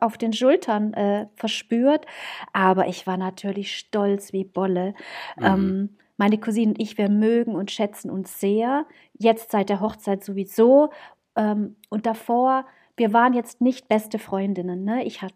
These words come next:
Speaker 1: schon woanders gelebt und, ähm, sie ist auch noch mal jünger als ich. Also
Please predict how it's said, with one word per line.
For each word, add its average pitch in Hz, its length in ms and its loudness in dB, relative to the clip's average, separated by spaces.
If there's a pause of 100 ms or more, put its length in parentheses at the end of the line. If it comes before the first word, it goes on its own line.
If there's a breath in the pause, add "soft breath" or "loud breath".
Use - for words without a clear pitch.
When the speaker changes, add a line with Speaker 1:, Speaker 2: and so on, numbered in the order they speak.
Speaker 1:
schon 185 360 -12
woanders 240 400 -6
gelebt 220 640 4
und, 185 400 -8
ähm, 190 280 -8
sie 202 120 -6
ist 208 120 -10
auch 208 120 -6
noch 214 160 -8
mal 233 160 -2
jünger 226 340 -2
als 202 240 -4
ich. 208 260 -2
Also 202 360 0